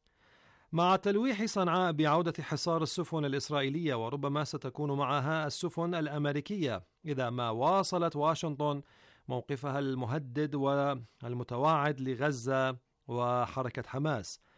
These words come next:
ستكون هناك قصصا مزعجة ومحرجة للأمريكان، خصوصا وإن مسألة عودة المواجهات البحرية الأمريكية مع اليمن ترتبط بالتأكيد بتصعيد العدوان.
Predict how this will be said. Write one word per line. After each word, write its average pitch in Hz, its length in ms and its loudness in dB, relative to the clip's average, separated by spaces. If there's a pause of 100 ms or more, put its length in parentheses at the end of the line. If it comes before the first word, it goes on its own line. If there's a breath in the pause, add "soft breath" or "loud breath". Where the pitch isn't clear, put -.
(180 soft breath)
ستكون 117 440 -6
هناك 135 420 -2
قصصا 151 680 -2
مزعجة 123 600 -2
ومحرجة 135 840 -2 (120)
للأمريكان، 117 840 -4
خصوصا 190 720 0 (600 soft breath)
وإن 120 240 -6
مسألة 131 400 -2
عودة 143 460 0
المواجهات 135 680 -2
البحرية 143 840 -2
الأمريكية 117 680 -4
مع 123 220 -2
اليمن 175 600 -2 (400 soft breath)
ترتبط 135 540 -4
بالتأكيد 135 800 -4
بتصعيد 135 840 -2
العدوان. 123 760 -2